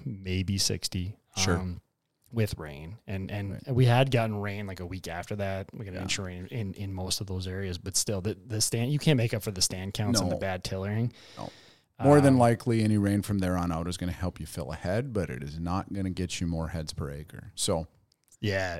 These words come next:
Speaker 1: and, and so I, I would say, you know, we, we, we started that night off. We, we went to dinner with a, with a big farmer in Northwest Minnesota and talked to him about his crop. And, and, you know, they echoed the same thing. I can't, you know, sometimes farmers like to undersell how bad
Speaker 2: Sure.
Speaker 1: their crop is.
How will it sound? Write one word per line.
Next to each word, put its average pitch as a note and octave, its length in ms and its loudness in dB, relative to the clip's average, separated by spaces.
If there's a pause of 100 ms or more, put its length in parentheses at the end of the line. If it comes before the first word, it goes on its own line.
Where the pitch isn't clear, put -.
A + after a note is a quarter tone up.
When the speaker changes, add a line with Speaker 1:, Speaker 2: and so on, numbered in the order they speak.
Speaker 1:
and, A2+ 140 2
and B2 120 4
so - 140 6
I, C3+ 320 6
I - 20 8
would C#3 180 8
say, A2 540 4 (120)
you A#2+ 100 -2
know, A2+ 120 2
we, G#2 500 0 (140)
we, G2 360 -2 (560)
we A2+ 80 -2
started A#2+ 300 4
that A2+ 200 4
night G2+ 220 -2
off. G2+ 300 0
We, F#2+ 120 -4
we G2+ 120 -4
went G2+ 160 -4
to G#2+ 80 -6
dinner G2+ 280 -4
with G2 140 -4
a, F#2+ 180 -4
with G2 140 -8
a G2 60 0
big F#2 280 -8
farmer F#2+ 340 -4
in F#2 40 -6
Northwest F#2 400 -2
Minnesota F2+ 460 0
and F2 120 -6
talked F2+ 200 -6
to F#2+ 80 -4
him G2 100 -6
about F2+ 160 -4
his F2+ 180 -2
crop. F2 440 -4 (680)
And, F2 320 -6
and, F2 120 -6
you F#2 140 -4
know, F2 80 -8 (320)
they F#2 180 -4
echoed F#2+ 320 -4
the F2+ 60 -2
same F#2 280 0
thing. F2 320 -8
I D2+ 120 -6
can't, F#2+ 360 -6
you A2 100 -8
know, E2 140 -10
sometimes A#2 340 4
farmers G#2 340 0
like F#2+ 140 -4
to - 120 -12
undersell F2+ 520 -2
how F2+ 100 -2
bad F2 120 0
Speaker 2:
Sure. F2 160 2
Speaker 1:
their C2+ 80 -4
crop E2+ 200 -2
is. C3 200 2